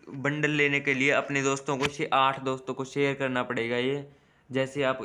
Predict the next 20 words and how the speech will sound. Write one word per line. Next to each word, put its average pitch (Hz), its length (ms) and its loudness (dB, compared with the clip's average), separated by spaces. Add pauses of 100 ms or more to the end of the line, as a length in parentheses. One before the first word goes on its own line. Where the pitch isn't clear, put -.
ये 135 280 -4
share 135 320 -2
करके 135 340 -4
आप 127 400 0 (120)
अपने 127 260 -4
दोस्तों 127 360 -4
को 131 120 -6
Facebook 135 380 -8
से, 127 460 -4
ये 123 320 -6
WhatsApp 131 400 -8
से 127 380 -8 (420)
कॉपी 139 280 -4
करके 135 240 -4
WhatsApp 135 340 -6
से 131 160 -16
शेयर 131 240 -2
कर 131 140 -4
सकते - 300 -6
हैं। 143 320 -2